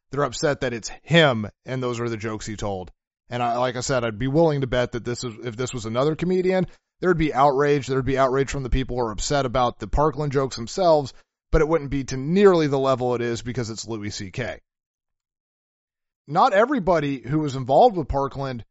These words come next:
actually was offended by it. In fact, Marjory Stoneman Douglas High School survivor Cameron Kasky defended Louis C K. She said that comedy exists to be offensive. And many people would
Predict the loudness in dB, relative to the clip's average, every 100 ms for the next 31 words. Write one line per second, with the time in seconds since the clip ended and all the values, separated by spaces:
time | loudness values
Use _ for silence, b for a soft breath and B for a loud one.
0 | _ _ _ 0 2 0 -2 -2 -6 -4
1 | -2 -2 0 0 0 -4 -12 _ _ _
2 | -10 -10 -2 0 0 -4 -20 _ _ 0
3 | 2 4 2 2 -2 0 0 0 0 2
4 | 2 0 -2 0 0 -2 -4 -6 -2 0
5 | 0 -4 -4 -4 -2 -2 -4 0 0 0
6 | -2 -8 -8 -10 2 2 4 0 -4 -6
7 | -6 -8 -10 -8 -10 -10 -18 _ _ -12
8 | -10 -2 -2 -2 -6 -8 2 2 2 0
9 | -4 -6 -8 -8 -2 0 0 -2 -14 -4
10 | -4 -2 -4 -4 0 0 0 -8 -14 _
11 | _ _ _ _ _ _ -2 2 4 4
12 | 4 4 4 2 2 0 0 0